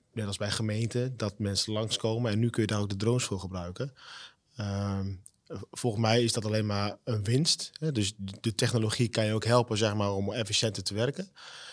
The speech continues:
Eh, zeker als het gaat om, om, om gebied. Kijk, wij hebben heel wijds gebied, eh, weinig files, maar als je van het ene dorp naar het andere dorp rijdt, zit je soms op, op bijna een uur rijden. Eh, terwijl, dat gaat om zestig, zeventig kilometer, terwijl misschien in Zuid-Holland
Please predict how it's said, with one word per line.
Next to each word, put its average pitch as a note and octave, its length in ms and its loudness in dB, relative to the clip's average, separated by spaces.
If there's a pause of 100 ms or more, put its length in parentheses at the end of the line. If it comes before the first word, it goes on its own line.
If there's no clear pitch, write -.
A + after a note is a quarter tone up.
(160)
Eh, G2+ 140 -2
zeker G#2+ 360 4
als F#2 140 0
het - 100 0
gaat F#2+ 180 0
om, F#2 140 -2
om, G2 220 -6
om G#2+ 240 -6
gebied. G#2+ 280 2
Kijk, G#2 140 2
wij A2 120 4
hebben G#2 180 4
heel G#2+ 160 4
wijds G#2+ 260 2
gebied, C3 420 2 (440)
eh, G2+ 640 2 (260)
weinig A2 400 2
files, C#3 460 4
maar F#2+ 300 2
als G#2+ 220 0
je - 60 -2
van G2 140 -4
het - 80 -6
ene G2+ 220 -2
dorp G2 180 0
naar F#2+ 100 -4
het E2+ 80 -4
andere G#2+ 240 -2
dorp F2+ 220 -2
rijdt, F#2 280 -2
zit F#2 140 -2
je F2+ 100 -6
soms F2+ 280 -4
op, - 140 -16
op G#2 320 -6
bijna F#2+ 220 0
een G#2+ 160 -4
uur G#2+ 120 -2
rijden. G#2 480 -2 (500)
Eh, F2+ 220 -6
terwijl, F#2 720 -2
dat A2 160 -4
gaat F2 200 -4
om F#2 120 -4
zestig, - 280 -2
zeventig F#2 340 -2
kilometer, G2 560 -6
terwijl F2 280 -6
misschien F#2+ 380 -4
in F#2 80 -4
Zuid-Holland F2+ 560 -4